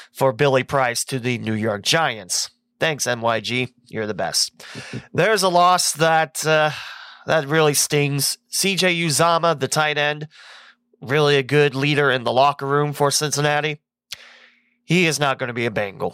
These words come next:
He's gonna be a New York Jet for three years. That hurts.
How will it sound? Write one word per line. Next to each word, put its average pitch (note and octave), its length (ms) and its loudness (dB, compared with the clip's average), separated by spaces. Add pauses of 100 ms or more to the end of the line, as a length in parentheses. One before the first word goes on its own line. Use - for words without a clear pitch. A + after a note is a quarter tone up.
He's A2+ 200 -6
gonna A2+ 160 0
be A2 140 -2
a G#2 40 -4
New A2 120 -4
York A2 300 -2
Jet - 360 -4 (1400)
for B2+ 140 0
three C3 220 -2
years. - 420 -4 (2250)
That D3 220 0
hurts. - 480 -2